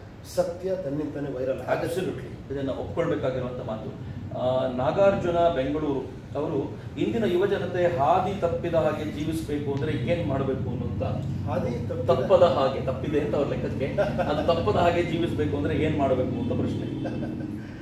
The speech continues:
Speaker 1: Again ಹೇಳಿದ್ನಲ್ಲ, ನಾನ್ ಸರಿ ಹೋಗ್ಬೇಕು first, ನಾನೇ ಹಾದಿ ತಪ್ಪಿದ್ದೀನಿ ಇಲ್ಲಿ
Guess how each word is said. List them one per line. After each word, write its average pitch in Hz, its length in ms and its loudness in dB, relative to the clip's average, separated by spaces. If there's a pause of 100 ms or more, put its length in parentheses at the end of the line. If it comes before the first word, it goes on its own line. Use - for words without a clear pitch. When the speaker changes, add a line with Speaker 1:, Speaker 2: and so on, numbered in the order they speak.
(340)
Speaker 1:
Again 147 180 -4
ಹೇಳಿದ್ನಲ್ಲ, 170 640 2
ನಾನ್ 143 240 -4
ಸರಿ 160 180 -2
ಹೋಗ್ಬೇಕು 160 440 0
first, 147 220 -8
ನಾನೇ 151 240 -6
ಹಾದಿ 160 340 0
ತಪ್ಪಿದ್ದೀನಿ 147 440 -4
ಇಲ್ಲಿ 117 340 -10